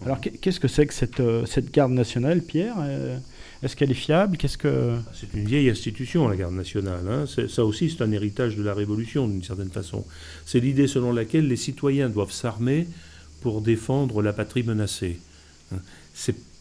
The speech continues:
Speaker 2: pas vraiment la levée en masse, mais ça y peut y ressembler quand même d'une certaine façon. Donc, euh,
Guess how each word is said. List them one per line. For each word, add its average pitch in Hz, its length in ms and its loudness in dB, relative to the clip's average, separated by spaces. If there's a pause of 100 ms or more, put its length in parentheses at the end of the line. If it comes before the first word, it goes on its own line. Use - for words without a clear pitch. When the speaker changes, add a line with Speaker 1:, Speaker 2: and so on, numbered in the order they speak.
(140)
Speaker 2:
pas 143 140 10
vraiment 135 480 4
la 113 140 4
levée 107 240 2
en 110 140 2
masse, 160 480 0 (200)
mais 113 140 -4
ça 123 200 -2
y 135 140 2 (220)
peut 180 140 10
y 151 100 6
ressembler 143 580 0
quand 123 160 -4
même 127 320 2
d'une 113 180 -4
certaine 110 360 -2
façon. 98 400 -4 (760)
Donc, 131 400 4
euh, 123 300 8